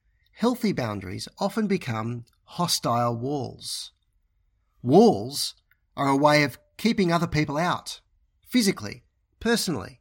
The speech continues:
emotionally, and in various other ways.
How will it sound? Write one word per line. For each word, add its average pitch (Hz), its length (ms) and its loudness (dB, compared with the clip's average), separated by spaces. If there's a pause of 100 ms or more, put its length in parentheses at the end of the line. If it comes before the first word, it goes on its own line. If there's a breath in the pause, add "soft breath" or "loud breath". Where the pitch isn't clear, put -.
(260)
emotionally, 151 720 0 (400)
and 170 140 2
in 165 100 6
various 143 380 0
other 156 160 -4
ways. - 500 -10